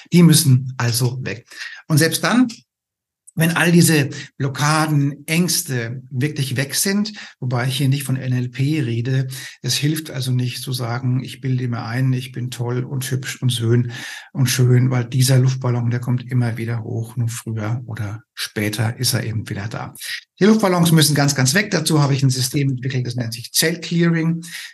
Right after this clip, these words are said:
Zellclearing ist eine Mischung aus einer sehr, sehr intensiven Atemarbeit, Atemarbeit, also sehr viel Atemenergie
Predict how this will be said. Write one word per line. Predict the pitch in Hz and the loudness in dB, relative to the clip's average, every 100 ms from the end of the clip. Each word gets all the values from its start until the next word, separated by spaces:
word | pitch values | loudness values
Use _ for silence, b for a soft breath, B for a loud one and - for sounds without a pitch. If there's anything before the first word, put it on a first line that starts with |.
| - | -4
Zellclearing | 160 160 156 147 143 143 | 0 0 0 -2 0 -2
ist | 135 | -2
eine | 123 123 | -4 -2
Mischung | 143 135 139 | -2 -2 -4
aus | 139 127 | -6 -8
einer | 113 120 | -6 -4
sehr, | 127 131 | 0 0
sehr | 131 135 | 0 -2
intensiven | - 135 123 113 110 110 - | -4 -4 -2 -4 -6 -10 -6
Atemarbeit, | 127 135 165 - 170 170 147 143 151 151 151 151 143 139 143 147 | 0 2 2 2 2 2 0 -2 -4 -6 -6 -4 -2 -2 -2 -4
Atemarbeit, | 131 139 143 135 135 131 131 131 B B | -6 -2 -4 -2 -2 0 -2 -6 B B
also | 123 | -6
sehr | 113 123 113 | -2 -2 -2
viel | 117 113 - | -4 -6 -8
Atemenergie | - 135 151 160 151 - 139 139 131 131 131 143 143 | -2 -2 0 0 0 0 4 4 2 2 4 4 2